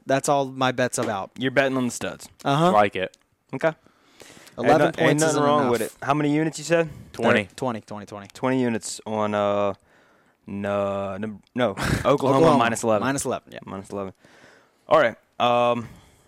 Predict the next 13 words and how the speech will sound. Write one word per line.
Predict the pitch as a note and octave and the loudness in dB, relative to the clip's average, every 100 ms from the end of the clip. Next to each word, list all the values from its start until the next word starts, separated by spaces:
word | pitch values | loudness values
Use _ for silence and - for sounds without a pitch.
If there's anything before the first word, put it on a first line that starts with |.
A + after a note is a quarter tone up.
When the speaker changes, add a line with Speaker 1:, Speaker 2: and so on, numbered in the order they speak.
| - - - | -16 -16 -6
Speaker 2:
so | - | 2
I | D3 | 4
got | E3 | 4
a | |
fifteen | C3 D#3 D3+ - C3+ A#2+ | 2 -2 -2 0 0 2
unit | A2 G#2 | 2 -2
selection | - G#2 G2 - F#2+ | 0 0 -2 -6 -10
here. | G2 G2 F#2+ - | -6 -6 -6 -10
It's | - - | -14 -12
gonna | - G#2 | -8 -6
be | G2 G#2 | -6 -6
on | G2+ G2+ G2 | -6 -6 -6
Sunday. | - C3 A#2 G2 G#2+ | 0 0 2 -2 -4